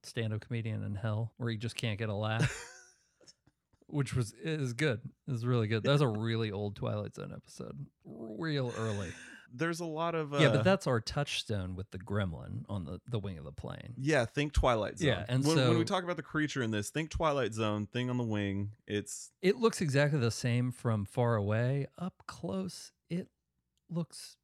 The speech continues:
Speaker 1: really terrible. And, uh,
Speaker 2: So just quick recap of, she gets on the plane, they stick her in that, in that, that gunner spot on the belly side of the plane.
Speaker 1: Yeah, so the first
Speaker 2: There's a
Speaker 1: thirty
Speaker 2: lot of sexist conversation. They're like, "Oh, check out the ass. Oh, I'd hit that and that," you know, and
Speaker 1: Yeah,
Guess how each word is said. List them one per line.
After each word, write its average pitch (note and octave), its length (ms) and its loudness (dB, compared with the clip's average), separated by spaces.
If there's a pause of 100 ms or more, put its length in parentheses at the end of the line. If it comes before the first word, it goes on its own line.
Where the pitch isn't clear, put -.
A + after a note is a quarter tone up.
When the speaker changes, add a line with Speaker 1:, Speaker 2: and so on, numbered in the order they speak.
(120)
Speaker 1:
really C#3 400 -2
terrible. G#2+ 640 -4 (340)
And, A#2+ 380 4
uh, G#2+ 320 4
Speaker 2:
So F#3+ 180 2
just G3+ 220 -4
quick - 220 -4
recap G3+ 380 -4
of, E3 140 -2
she C#3 200 -4
gets C#3+ 240 -2
on E3+ 80 -2
the E3+ 80 -4
plane, A2 340 0
they G#2+ 100 0
stick - 360 -6
her C#3+ 100 -2
in C#3+ 140 0
that, C3+ 320 0
in A#2+ 140 0
that, A#2+ 180 -2 (180)
that A#2+ 220 -2
gunner B2+ 260 0
spot A2 340 0
on G#2+ 100 0
the G#2 60 -2
belly A2+ 280 -2
side A#2 240 -2
of A2+ 80 -4
the A#2 40 -6
plane. G2 320 -2
Speaker 1:
Yeah, E3 140 8
so D3+ 160 0
the E3 80 6
first A#3 320 0 (100)
Speaker 2:
There's C#3 220 6
a B2+ 60 4
Speaker 1:
thirty C3+ 160 6
Speaker 2:
lot D3+ 200 4
of E3+ 100 0
sexist D3 440 0
conversation. C3+ 600 0
They're A#2+ 100 0
like, A#2 260 -4
"Oh, F#3 220 -2
check F3 260 -6
out F3 140 -4
the E3 80 -4
ass. E3+ 180 -2
Oh, D#3+ 140 0
I'd D3+ 160 0
hit D#3+ 200 -4
that D#3 180 -6
and C#3 100 -8
that," C#3+ 180 -8
you D3 120 0
know, D3 240 4
and A#2+ 100 6
Speaker 1:
Yeah, G#2+ 220 4